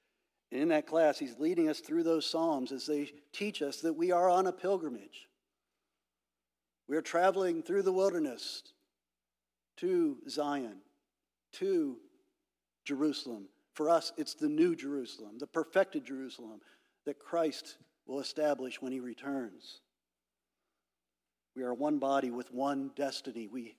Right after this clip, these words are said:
share this one hope together. Thirdly, Paul says we have one master. He says there's one Lord.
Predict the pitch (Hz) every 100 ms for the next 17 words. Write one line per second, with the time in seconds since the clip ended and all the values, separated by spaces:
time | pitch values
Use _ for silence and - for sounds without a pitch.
0 | _ _ - - 170 156 120 104 - -
1 | 143 - 131 135 120 143 123 - 113 131
2 | 135 113 - _ _ - - - 202 220
3 | 196 175 180 170 185 170 170 180 156 175
4 | 165 160 156 - 117 - _ _ _ _
5 | _ _ _ _ _ _ _ _ _ _
6 | _ - 139 170 165 160 127 160 202 202
7 | 196 156 185 190 156 110